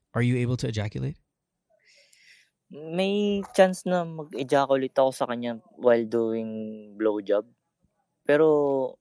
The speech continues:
Speaker 2: ano eh, parang
Speaker 1: Well, I'm asking, may chance is different from may nangyayari. Are you, are you actually ejaculating when she gives you a blowjob?
Speaker 2: Parang may, may chance na magkakam ako sa kanya. Pero minsan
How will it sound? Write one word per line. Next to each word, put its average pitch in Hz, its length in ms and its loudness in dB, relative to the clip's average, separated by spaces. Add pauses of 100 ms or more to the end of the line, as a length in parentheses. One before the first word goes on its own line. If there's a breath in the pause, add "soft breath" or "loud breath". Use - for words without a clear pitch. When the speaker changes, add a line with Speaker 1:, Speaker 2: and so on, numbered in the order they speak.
(260)
Speaker 2:
ano 127 280 -2
eh, 101 240 -4
parang 104 800 -10 (140)
Speaker 1:
Well, 233 160 0
I'm 233 160 0
asking, 240 480 -4
may 220 280 0
chance 196 440 0
is 120 120 0
different 151 320 0
from 120 380 -4
may 147 180 4
nangyayari. 110 600 -2 (260)
Are 147 180 0
you, 156 440 4
are 139 140 4
you 131 300 4
actually 120 420 -4
ejaculating 98 640 0
when 98 100 4
she 101 80 0
gives 95 160 -4
you 98 60 -2
a 92 40 -4
blowjob? 92 280 -8 (1900 soft breath)
Speaker 2:
Parang 180 320 -2
may, 180 200 -6
may 147 320 -2
chance 156 280 -2
na 147 80 -6 (120)
magkakam 120 480 2
ako 107 240 0
sa 113 140 -4
kanya. 104 160 -4
Pero 135 260 8
minsan 135 320 -4